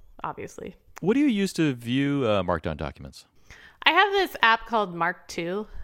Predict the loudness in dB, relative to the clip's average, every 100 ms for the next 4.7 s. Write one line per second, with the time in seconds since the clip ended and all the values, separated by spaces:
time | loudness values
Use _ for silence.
0 | -8 -6 -6 -6 -12 -16 -16 -16 -20 _
1 | -10 -10 -10 -4 -2 -2 -6 -20 -20 -20
2 | -14 -4 -4 -2 -2 -2 -2 -2 -2 -4
3 | -4 -4 -6 -10 -14 -8 -4 -2 -2 -4
4 | 0 2 2 0 -4 -8 -12